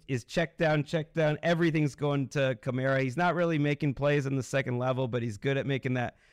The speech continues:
first guy miss. But it was a very frustrating night for Derek Carr. It's a frustrating night for Saints fans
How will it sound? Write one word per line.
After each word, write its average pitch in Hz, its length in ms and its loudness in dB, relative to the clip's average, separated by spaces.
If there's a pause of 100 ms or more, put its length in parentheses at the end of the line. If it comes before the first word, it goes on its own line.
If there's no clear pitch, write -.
(220)
first 151 340 0
guy 127 180 2
miss. 131 320 0
But 135 220 -4
it 139 60 -2
was 143 140 2
a 127 60 0
very 180 240 2
frustrating 151 800 0
night 135 240 -2
for 135 120 -4
Derek 135 360 0
Carr. 127 180 0
It's 120 100 -4
a 120 40 -6
frustrating 170 460 0
night 147 180 0
for 120 100 -2
Saints 160 360 -2
fans 135 220 0